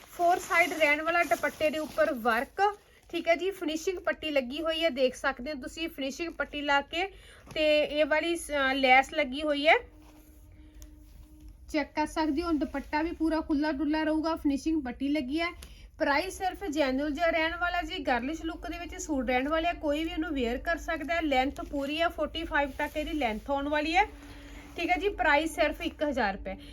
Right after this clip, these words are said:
ਇੱਕ ਹਜ਼ਾਰ ਰੁਪਏ ਦੇ ਵਿੱਚ ਤੁਸੀਂ ਇਹ ਵਾਲਾ ਸੂਟ ਸਾਡੇ ਕੋਲੋਂ ਪਾਰਟੀ ਵੇਅਰ ਸੂਟ ਲੈ ਸਕਦੇ ਹੋ ਜੀ। ਪ੍ਰਾਈਸ ਦੇਖੋ, ਬਿਲਕੁਲ ਜੈਨੂਅਲ ਜੀ ਪ੍ਰਾਈਸ ਆ ਸਾਡੀ।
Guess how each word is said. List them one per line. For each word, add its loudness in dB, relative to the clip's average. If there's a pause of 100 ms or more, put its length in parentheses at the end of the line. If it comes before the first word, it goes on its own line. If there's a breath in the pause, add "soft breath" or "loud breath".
(140)
ਇੱਕ -4
ਹਜ਼ਾਰ 4
ਰੁਪਏ 2
ਦੇ -2
ਵਿੱਚ 0
ਤੁਸੀਂ -6
ਇਹ 0
ਵਾਲਾ 0
ਸੂਟ -4
ਸਾਡੇ 0
ਕੋਲੋਂ 2
ਪਾਰਟੀ 2
ਵੇਅਰ 0
ਸੂਟ -4
ਲੈ 2
ਸਕਦੇ -4
ਹੋ -2
ਜੀ। -4
ਪ੍ਰਾਈਸ 2
ਦੇਖੋ, -4
ਬਿਲਕੁਲ -6
ਜੈਨੂਅਲ 0
ਜੀ -4
ਪ੍ਰਾਈਸ 0
ਆ 0
ਸਾਡੀ। -2